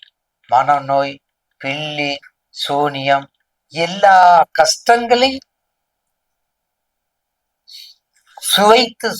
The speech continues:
சுவைத்து, அப்படித்தான் சொல்லணும். எல்லா கஷ்டங்களையும் சுவைத்து, சுவைத்து. ஏயா, நாங்க என்ன பாடுபட்டிருக்கு, நீங்க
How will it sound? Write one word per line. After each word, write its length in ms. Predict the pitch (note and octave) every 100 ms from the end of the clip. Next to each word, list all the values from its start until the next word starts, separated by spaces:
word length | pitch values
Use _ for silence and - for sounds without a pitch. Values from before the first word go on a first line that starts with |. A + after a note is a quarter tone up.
| -
சுவைத்து, 520 | G3 G3+ F#3+ - - _ _ _ _ _ _ _
அப்படித்தான் 400 | - F3 F#3 G#3
சொல்லணும். 320 | D3 B2+ _ _ _ _ _ _ _ _ - D#3
எல்லா 280 | F3 G3 G3 F3 -
கஷ்டங்களையும் 720 | E3+ - - G#3+ A3+ A3+ A#3+ -
சுவைத்து, 520 | A3 B3 C#4 - B3+ A#3
சுவைத்து. 460 | - E3+ - _ - _ _ _ _ _ _ _
ஏயா, 360 | B2+ B2 C#3 D3+ F3+ _ _ _ _ _ _ - _ -
நாங்க 180 | A#2+ A2+ A#2
என்ன 240 | C3+ D#3+ D3+
பாடுபட்டிருக்கு, 580 | C#3+ D#3+ C#3+ C#3 C#3+ D3
நீங்க 140 | C3